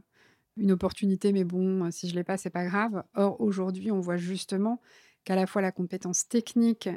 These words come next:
et la compétence comportementale sont clairement, euh, des leviers qui vont permettre d'être plus efficace ou de, ou de mieux, euh, travailler en collaboration,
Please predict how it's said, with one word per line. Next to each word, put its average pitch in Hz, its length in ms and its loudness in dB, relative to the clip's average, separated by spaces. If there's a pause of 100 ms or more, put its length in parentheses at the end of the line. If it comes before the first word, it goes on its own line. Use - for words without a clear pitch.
et 180 100 -4
la 170 180 -4
compétence 208 720 -2
comportementale 196 920 0 (540)
sont 185 220 -2
clairement, 202 640 2
euh, 175 300 -2
des 180 120 -2
leviers 185 460 0
qui - 160 -10
vont 180 160 -2
permettre 190 420 0
d'être 185 160 -4
plus 180 200 -8
efficace 214 840 2
ou 190 40 -10
de, 185 100 -8
ou 180 260 -8
de 180 120 -4
mieux, 196 480 0
euh, 175 380 -4
travailler 190 560 -2
en 180 120 -2
collaboration, 185 1000 -2